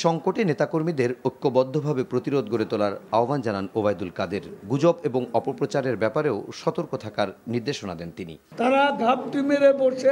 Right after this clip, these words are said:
Speaker 2: আছে, আরো খারাপ পরিস্থিতি সৃষ্টি করতে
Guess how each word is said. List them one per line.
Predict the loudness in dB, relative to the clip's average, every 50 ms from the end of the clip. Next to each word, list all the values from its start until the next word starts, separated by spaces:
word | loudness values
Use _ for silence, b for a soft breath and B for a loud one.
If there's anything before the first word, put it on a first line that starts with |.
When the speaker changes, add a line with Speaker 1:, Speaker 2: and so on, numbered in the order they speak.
| 4 2
Speaker 2:
আছে, | 0 0 2 4 6 6 6 4 2 -2 -6 -10 -14 -14 -14 -16 -16 -16 -16 -16 -16 -16 -16 -16 -16 -16 -14 -14 -14 -12 -4 2 4 6
আরো | 8 8 8 8 8 8 8 6 4 2 0 -6 -10 -12 -14 -14 -14 -16 -16 -16 -16 -16 -16 -16 -16 -18 -18 -16 -18 -18 -18 -16 -18 -18 -18 -18 -18 -16 -16 -16 -16 -16 -16 -16 -16 -14 -10 0
খারাপ | 4 6 6 6 6 4 4 2 0 0 2
পরিস্থিতি | 2 2 2 -2 -6 -4 -4 -4 -4 -2 0 0 0 0 0 -2 -6 -8 -10 -12 -14 -16 -16 -16 -18 -18 -18 -18 -18 -18 -18 -18 -18 -18 -18 -18 -16 -16 -16 -18 -18 -18 -18 -20 -18 -16 -8 -2
সৃষ্টি | 0 0 0 0 -2 0 0 0 2 2 2
করতে | 2 2 2 4 6 8